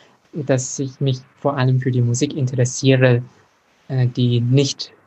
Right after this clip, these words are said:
in der Partitur schon irgendwie als fertiges Kunstwerk steht,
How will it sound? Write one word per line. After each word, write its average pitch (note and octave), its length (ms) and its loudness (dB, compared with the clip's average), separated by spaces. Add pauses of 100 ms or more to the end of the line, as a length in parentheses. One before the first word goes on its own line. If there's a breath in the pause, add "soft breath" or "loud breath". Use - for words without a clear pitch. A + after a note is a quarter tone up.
(520)
in B2+ 120 0
der A#2+ 80 0
Partitur B2+ 600 0
schon A#2 600 -2 (320)
irgendwie A#2 680 0 (360)
als - 520 -2
fertiges A#2+ 500 -2
Kunstwerk A#2+ 680 0
steht, - 520 -4